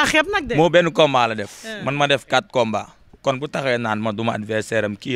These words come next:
Speaker 2: xam naa lu mu añee moo neex wala rek. Mais bu toogee naan Am Géant du sama adversaire. Kii dafay wax lu ko neex. Nañu waxante dëgg. Quatre combats laa def. Moom mu def benn combat.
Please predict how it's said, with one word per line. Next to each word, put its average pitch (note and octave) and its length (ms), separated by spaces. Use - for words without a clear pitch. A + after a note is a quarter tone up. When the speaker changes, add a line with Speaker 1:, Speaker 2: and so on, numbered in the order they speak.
Speaker 2:
xam C#3+ 100
naa B2+ 160
lu B2 120
mu B2 180
añee A2+ 260
moo G#2 280
neex G#2 360
wala G2+ 300
rek. E3 120
Mais A#2 120
bu C3 120
toogee B2+ 260
naan A2+ 260
Am A2+ 220
Géant G2 220
du G2 40
sama G2+ 220
adversaire. F#2+ 520
Kii G#2+ 160
dafay A#2+ 160
wax B2 160
lu B2+ 160
ko C#3 80
neex. D3+ 400
Nañu B2 140
waxante B2+ 240
dëgg. B2 320
Quatre - 180
combats D#3 380
laa A2+ 140
def. - 360
Moom B2+ 200
mu C3 80
def B2+ 180
benn A#2 260
combat. G#2 380